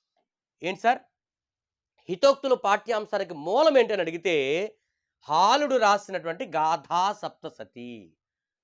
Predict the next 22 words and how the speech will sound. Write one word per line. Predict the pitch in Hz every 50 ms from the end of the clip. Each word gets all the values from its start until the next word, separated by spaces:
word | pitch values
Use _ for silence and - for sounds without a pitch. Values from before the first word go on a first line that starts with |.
| _ _ _ _ _ _ _ _ _ _ _ -
ప్రాకృత | 165 196 214 214 233 202 220
భాషలో | 196 190 185 185 - - 165 202 240
హాలుడు | 190 165 165 170 190 190 190
రాసినటువంటి | 185 180 170 - - 170 170 175 143
గాథా | 151 151 151 170 165
సప్తసతిలోంచి | 156 - 160 139 - - - - 139 135 143 151 170 175 - 294 262 254 _ _ _ _ _ _ _ _ _ _ _
కొన్ని | 175 180 180 165
పద్యాలు | - 170 165 156 160 170 165 156
తీసుకుని | 143 160 165 156 _ - 269 285
ఈయన | 247 220 190 156 143 156 175 - -
తెలుగులోకి | 247 269 294 285 269 247 - 226
అనువాదం | 170 160 165 165 156 143 147 135 -
చేశాడు. | 139 113 - - 117 107 113 127 151 160 139 113 95 - _ _ _ _ _ _ - 151
అనువాదం | 185 220 220 220 220 214
ఎవరు | 214 208 202 202 202
చేశారు? | 185 208 196 - 202 196 185 196 196 196 196 196 196 - _ _ _ _ -
రాళ్లపల్లి | 120 139 156 165 165 156 - 165 156 190 247
అనంత | - 147 143 143 143 139 - 214
కృష్ణ | 240 - 143 139 _ - 135
శర్మ | 120 - - 110 107 101 98 107
గారు. | 104 101 107
గుర్తుపెట్టుకోండి. | - 151 147 160 143 139 - 120 101 92